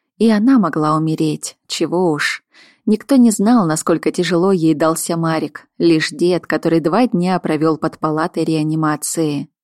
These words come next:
Рита нахмурилась, отгоняя набежавший кошмар. Меньше всего на свете она хотела вспоминать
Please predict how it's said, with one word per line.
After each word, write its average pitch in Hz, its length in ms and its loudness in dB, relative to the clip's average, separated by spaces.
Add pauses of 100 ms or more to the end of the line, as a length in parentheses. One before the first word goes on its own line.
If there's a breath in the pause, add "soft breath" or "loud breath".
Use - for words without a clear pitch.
(640 soft breath)
Рита 302 260 2
нахмурилась, 254 680 4
отгоняя 165 420 0
набежавший 156 580 -2
кошмар. 151 600 -4 (200)
Меньше 165 360 -2
всего 165 280 -2
на 160 100 0
свете 185 400 -2
она 175 140 -2
хотела 208 420 -2
вспоминать 160 720 -4